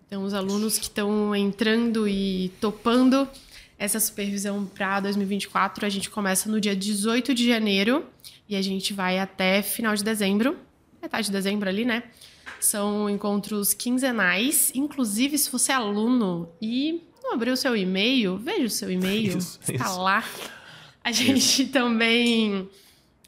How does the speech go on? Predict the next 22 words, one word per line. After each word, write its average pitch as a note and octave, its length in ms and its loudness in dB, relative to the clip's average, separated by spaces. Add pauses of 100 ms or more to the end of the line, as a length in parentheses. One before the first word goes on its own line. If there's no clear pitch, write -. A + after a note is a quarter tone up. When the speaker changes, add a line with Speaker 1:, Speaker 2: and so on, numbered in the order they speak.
Speaker 1:
encerra G3 420 -4
as, - 340 0
as F#3+ 180 -2
inscrições, G3 600 -2
as F3+ 140 -4
matrículas F3 460 -8
pra - 140 -10
supervisão, F3+ 560 -4
e G3 80 2
é, F3+ 60 -2
que - 260 -2
é, A3 140 4
inclusive, A#3+ 580 2
só B3 240 4
pra D4 160 2
alunos, B3 540 2 (420)
né? G3 200 0
Não G3 180 0
Speaker 2:
É, F#3+ 380 2
Speaker 1:
é, - 20 -4
Speaker 2:
é, E3 60 -4
bom. F#2+ 340 -10